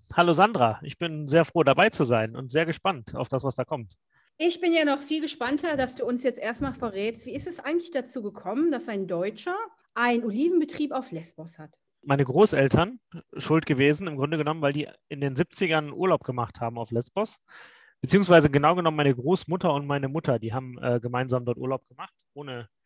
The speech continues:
Speaker 1: Männer sozusagen, und wollten in Griechenland eine, ähm, Insel entdecken, die ursprünglich ist.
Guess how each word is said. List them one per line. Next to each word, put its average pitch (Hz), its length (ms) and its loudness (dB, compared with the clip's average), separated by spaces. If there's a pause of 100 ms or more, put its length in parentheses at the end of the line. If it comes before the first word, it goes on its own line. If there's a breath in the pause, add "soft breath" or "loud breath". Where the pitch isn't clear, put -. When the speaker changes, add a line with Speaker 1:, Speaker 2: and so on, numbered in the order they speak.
(180)
Speaker 1:
Männer 127 260 0
sozusagen, 123 600 -6 (440 loud breath)
und 123 120 -6
wollten 156 240 -2
in 156 100 -2
Griechenland 165 680 -4
eine, 139 460 -2 (540 loud breath)
ähm, 123 400 -4
Insel 196 320 -2
entdecken, 180 480 -4
die 151 80 -2
ursprünglich 143 640 -10
ist. - 340 -20